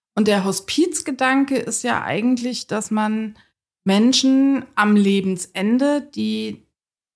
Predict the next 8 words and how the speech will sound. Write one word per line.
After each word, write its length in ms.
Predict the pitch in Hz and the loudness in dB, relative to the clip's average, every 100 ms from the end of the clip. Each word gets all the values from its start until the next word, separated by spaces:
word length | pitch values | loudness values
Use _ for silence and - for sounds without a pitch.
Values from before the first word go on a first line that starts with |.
| _ _ _ _ _ _ _ _ - | _ _ _ _ _ _ _ _ -4
zu 140 | 190 | 0
Hause 720 | 190 226 269 277 277 277 - | 2 2 2 0 0 -2 -4
nicht 360 | - 226 262 - | 0 2 2 2
mehr 320 | 240 233 - | 0 0 -2
ausreichend 600 | 180 - - 226 226 220 | -2 -2 -2 -2 0 -2
versorgt 520 | 208 180 180 226 240 | -2 -2 0 -2 -4
werden 320 | 247 247 247 240 | -4 0 0 -2
können, 480 | 233 233 240 254 | -2 2 2 0